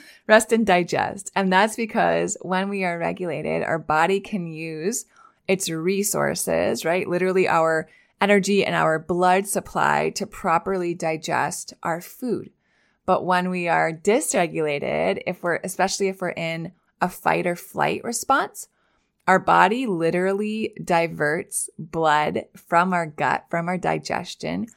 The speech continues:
to our limbs in order to be able to activate us to make, right, quick action to fight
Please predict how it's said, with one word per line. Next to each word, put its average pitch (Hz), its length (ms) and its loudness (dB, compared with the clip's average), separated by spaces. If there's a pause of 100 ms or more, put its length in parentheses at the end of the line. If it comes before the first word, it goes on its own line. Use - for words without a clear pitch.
(320)
to 240 400 -2
our 175 340 2
limbs 180 760 -2
in 185 240 0
order 190 320 2
to 208 160 -6
be 180 120 -2
able 175 160 -2
to 175 220 -6 (100)
activate 180 680 -2
us - 480 0 (360)
to 214 120 2
make, 190 400 2
right, 208 240 4
quick 214 280 0
action 175 640 0
to - 100 -2
fight 160 520 2